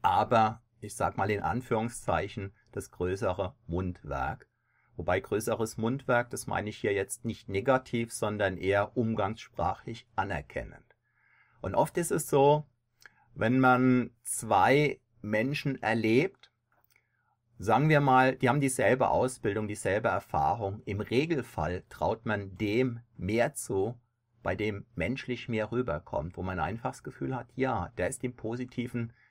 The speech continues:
Sinne des Wortes selbstbewusster, den erlebt man als menschlicher und als angenehmer. Und ich würde sogar noch einen Schritt weiter gehen und sagen, dass oft sogar,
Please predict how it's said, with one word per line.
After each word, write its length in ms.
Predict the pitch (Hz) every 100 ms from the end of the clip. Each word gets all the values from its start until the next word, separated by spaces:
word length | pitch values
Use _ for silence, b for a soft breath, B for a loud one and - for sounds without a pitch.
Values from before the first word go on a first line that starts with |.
| b
Sinne 320 | 82 113 123
des 260 | 101 104 -
Wortes 460 | 80 - 98 - -
selbstbewusster, 1000 | 69 78 78 95 - - 53 62 - -
den 180 | 78 85
erlebt 360 | 80 90 95 98
man 160 | 87
als 240 | 73 82 -
menschlicher 720 | 101 95 98 - 101 104 95 _ _
und 300 | - 85 85
als 280 | 85 92 - -
angenehmer. 760 | 90 107 85 73 60 60 101 _ b b b
Und 160 | - 127
ich 80 | 170
würde 160 | 165
sogar 260 | - 160 143
noch 140 | 143
einen 100 | 139
Schritt 300 | 139 - 131
weiter 320 | 78 104 139 143
gehen 240 | 139 135
und 160 | 127 127
sagen, 560 | 95 90 113 127 131 B B B
dass 180 | - 113
oft 260 | - 165 -
sogar, 560 | 110 90 80 78 113